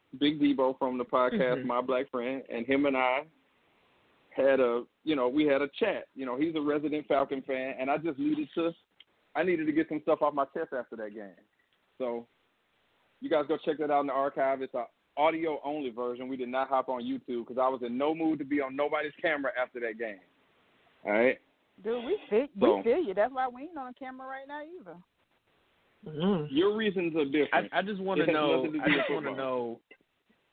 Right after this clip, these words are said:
Speaker 4: does, does any, is anybody bringing the white queso dip? That's all I care about at this point.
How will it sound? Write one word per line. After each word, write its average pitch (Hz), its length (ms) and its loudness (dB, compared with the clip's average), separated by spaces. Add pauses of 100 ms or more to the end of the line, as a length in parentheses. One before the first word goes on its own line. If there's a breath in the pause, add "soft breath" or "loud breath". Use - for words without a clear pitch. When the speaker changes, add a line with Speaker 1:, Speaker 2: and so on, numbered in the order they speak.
(260)
Speaker 4:
does, 143 140 4 (120)
does 135 140 -2 (100)
any, 180 420 2
is 135 220 -4
anybody 165 460 2
bringing 147 320 -4
the 127 80 -8
white 127 260 -4
queso 113 340 -8
dip? 101 240 -14
That's 156 200 2
all 156 160 4
I 131 80 -2
care 120 200 -4
about 104 260 -12
at 101 100 -18
this 107 100 -14 (100)
point. 113 220 -14